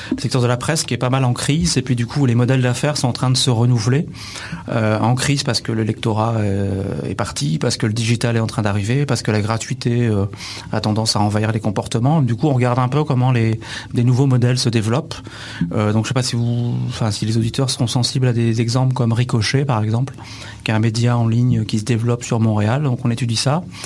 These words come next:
Puis on espère, euh, dans les, dans l'année à venir, euh,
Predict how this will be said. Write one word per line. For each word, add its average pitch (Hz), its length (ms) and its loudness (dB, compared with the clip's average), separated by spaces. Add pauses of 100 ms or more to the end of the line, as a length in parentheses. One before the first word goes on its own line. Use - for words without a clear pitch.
(320)
Puis - 80 -2
on 113 100 4
espère, 127 480 2
euh, 107 220 2
dans 107 120 4
les, 107 140 2
dans 107 140 2
l'année 110 180 2
à 107 80 2
venir, 107 420 0
euh, 92 100 0